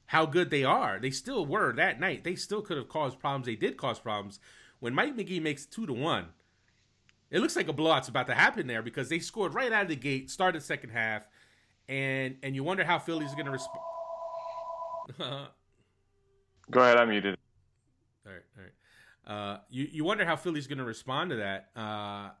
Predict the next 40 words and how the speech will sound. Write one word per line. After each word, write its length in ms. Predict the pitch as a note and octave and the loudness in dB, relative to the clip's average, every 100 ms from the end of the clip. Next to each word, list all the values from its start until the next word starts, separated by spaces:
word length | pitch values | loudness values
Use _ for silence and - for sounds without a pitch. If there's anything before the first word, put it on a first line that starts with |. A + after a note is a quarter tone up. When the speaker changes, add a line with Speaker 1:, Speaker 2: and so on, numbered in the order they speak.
| _ - | _ -10
Speaker 1:
and, 240 | B2 B2+ | -6 -4
and 160 | B2+ C#3+ | -2 -2
they 80 | F#3+ | -2
responded 460 | G#3+ - A#3+ C4+ | -2 -6 -6 -6
well. 280 | G#3+ D#4 - - | -8 -8 -10 -6
They 100 | C3 | -4
responded 380 | D3 D#3+ F3 E3 | -4 -4 -2 -2
well. 160 | G3+ | -2
They, 180 | C#3+ C3+ | 0 -2
they 140 | A#2+ | -2
came 320 | A#2 - D3+ D3 | -6 -6 -4 2
back, 280 | C3 B2+ - - - - - - | 2 2 -4 -20 -20 -20 -18 -6
uh, 400 | A#2 A2+ A2 A2 | -2 0 0 0
and 120 | C3 | 0
they 80 | F3 | 2
had 160 | C#4 G3 | 4 4
more 140 | G#3+ | 2
than 100 | C4+ | 2
a 40 | C3+ | -2
few 200 | F#3+ C4+ | -2 -2
chances. 420 | D#3 A#2+ - A2 | 0 0 -2 -10
I 40 | |
think 180 | C#3+ G#3+ | -6 -4
they 60 | D3+ | -2
had, 120 | B2 | -2
like, 160 | A#2 - | -4 -8
twenty-something 600 | E3 D#3 C#3+ D3+ C#3 A#2 | -8 -6 -4 -6 -6 -8
shots 460 | - C#3 B2+ - - | -2 0 0 -4 -10
to 180 | C3+ | -8
L 160 | C3 C3 | -6 -4
A's 240 | B2 A2 | -4 -6
four 260 | - C3+ D#3+ | -6 -4 -4
shots. 400 | - B2 G2+ - | -4 -6 -8 -12
It, 60 | A2+ | -12
it 300 | A#2 C3+ B2+ | -8 -6 -6
was 160 | C3+ | -8
a 40 | C3 | -6
very 320 | C#3+ D3 C3 - - - - | -4 -4 -6 -14 -20 -20 -4
crazy 400 | D#3+ D3+ C3+ C3 | 0 0 0 -6
dis-, 240 | B2+ - | -6 -8